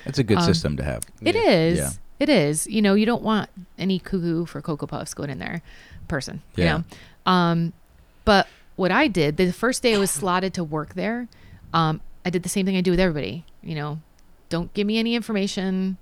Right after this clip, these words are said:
Speaker 2: um, first name, don't wanna know anything else. Didn't know his last name at the time. Seriously, only knew his first name.
Speaker 3: Yeah, I just know him as
Speaker 2: Um,
Speaker 3: Joey myself. So
Speaker 2: yeah.
Speaker 3: that's all, that's literally all I know about him.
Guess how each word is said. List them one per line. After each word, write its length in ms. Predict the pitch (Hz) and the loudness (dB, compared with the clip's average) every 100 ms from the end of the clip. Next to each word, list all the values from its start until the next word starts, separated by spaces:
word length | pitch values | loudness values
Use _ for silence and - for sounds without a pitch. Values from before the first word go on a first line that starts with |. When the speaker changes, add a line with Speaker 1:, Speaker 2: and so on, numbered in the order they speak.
| - - | -12 -4
Speaker 2:
um, 380 | 151 147 147 - | -2 -2 -4 -6
first 320 | - 160 - | -6 -6 -4
name, 400 | 165 165 170 - - - | -2 -2 -2 -4 -8 -10
don't 140 | - 175 | -8 -6
wanna 140 | 165 | -4
know 100 | 160 | -2
anything 300 | 160 156 165 | -4 -4 -6
else. 400 | 147 151 - - - - | -4 -6 -8 -10 -8 -2
Didn't 180 | 190 | -2
know 140 | 190 175 | 0 -2
his 100 | 165 | 0
last 240 | 156 - | -4 -4
name 140 | 151 143 | -6 -6
at 80 | |
the 80 | - | -6
time. 320 | 160 85 165 - - | -6 -6 -6 -10 -12
Seriously, 480 | - 170 147 147 - | -4 -2 -2 -4 -6
only 200 | 151 151 | -6 -6
knew 100 | 143 | -6
his 120 | 131 | -8
first 220 | - - | -10 -12
name. 180 | - - - - | -12 -14 -16 -8
Speaker 3:
Yeah, 140 | 123 120 | -2 -2
I 40 | |
just 140 | 117 127 | -2 -2
know 80 | |
him 60 | 110 | 0
as 60 | 156 | 0
Speaker 2:
Um, 60 | 139 | 0
Speaker 3:
Joey 260 | 101 98 | 0 0
myself. 420 | 87 87 95 90 | -4 -4 -4 -2
So 60 | 190 285 | 2 6
Speaker 2:
yeah. 160 | 175 | 6
Speaker 3:
that's 100 | 160 | 4
all, 160 | 113 110 | 2 0
that's 220 | 120 - | -2 -2
literally 180 | 110 104 | -2 0
all 140 | 104 | 0
I 100 | 101 | 0
know 140 | 98 95 | -2 -2
about 240 | 87 | -4
him. 100 | 87 | -4